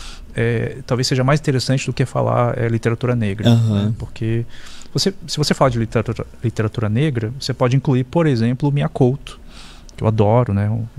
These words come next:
Speaker 1: um grande escritor
Speaker 2: Aham.
Speaker 1: moçambicano, mas é um escritor
Speaker 2: Verdade.
Speaker 1: branco, né?
Speaker 2: Sim.
Speaker 1: E, mas ele trata das questões, é,
Speaker 2: Verdade.
Speaker 1: de raça, né, e tal.
Speaker 2: Sim.
Speaker 1: Mas quando você fala de autoria, você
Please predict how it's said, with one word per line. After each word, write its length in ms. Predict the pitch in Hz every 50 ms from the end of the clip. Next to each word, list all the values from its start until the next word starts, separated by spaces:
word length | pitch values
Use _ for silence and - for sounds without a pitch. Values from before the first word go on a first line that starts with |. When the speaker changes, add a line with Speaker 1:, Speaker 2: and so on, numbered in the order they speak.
| -
Speaker 1:
um 140 | 120 107 107 104
grande 380 | 104 101 101 107 104 - 113
escritor 540 | 107 - - - 120 - - 120 113 127 143
Speaker 2:
Aham. 560 | 117 120 120 110 104 113 107 104 104 107 110
Speaker 1:
moçambicano, 800 | 120 113 - - 101 113 123 - - 131 120 117 127 143 160 170 -
mas 200 | - 156 147 143
é 20 |
um 40 | 151
escritor 260 | 156 - - - 185
Speaker 2:
Verdade. 180 | - - 151 135 120
Speaker 1:
branco, 260 | 117 113 - - - - - - - - - - - -
né? 100 | 98 104
Speaker 2:
Sim. 400 | 123 139 139 117 110 104 104 104
Speaker 1:
E, 240 | 117 113 113 107 107
mas 140 | 120 120 110
ele 100 | 135 143
trata 320 | - - 143 151 - -
das 140 | 110 107 -
questões, 600 | - 110 - - - 110 107 107 104 104 - -
é, 20 | -
Speaker 2:
Verdade. 420 | - 101 101 101 101 95 95 95 95 101
Speaker 1:
de 80 | 113
raça, 560 | 123 113 107 95 107 113 110 107 104 - 117 107
né, 180 | 104 101 110
e 20 | 120
tal. 180 | - 107 104 104
Speaker 2:
Sim. 400 | - - - - 104 98 95 95 95 -
Speaker 1:
Mas 100 | - 110
quando 180 | - 165 175 175
você 120 | - -
fala 240 | 151 - 147 123 120
de 80 | 113 135
autoria, 720 | 156 156 - - 127 113 123 151 175 160 123 104 107 117 117 - - - -
você 100 | -